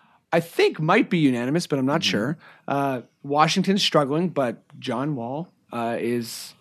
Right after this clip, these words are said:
Speaker 1: I still think, a, like, a top five point guard in the league. Um,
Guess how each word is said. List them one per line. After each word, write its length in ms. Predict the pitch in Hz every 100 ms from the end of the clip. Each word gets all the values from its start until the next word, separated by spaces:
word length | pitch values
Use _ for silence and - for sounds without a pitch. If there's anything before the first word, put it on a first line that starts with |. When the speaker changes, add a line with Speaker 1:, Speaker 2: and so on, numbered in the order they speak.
| _ _ _ _ -
Speaker 1:
I 140 | 120
still 280 | 127 151 147
think, 240 | 147 143 131
a, 180 | 120 92
like, 120 | 120
a 60 | 127
top 280 | 127 - -
five 200 | 131 127
point 180 | 131 127
guard 160 | 143
in 60 | 135
the 60 | 135
league. 420 | 170 202 180 190 - - _
Um, 600 | - 143 139 135 131 113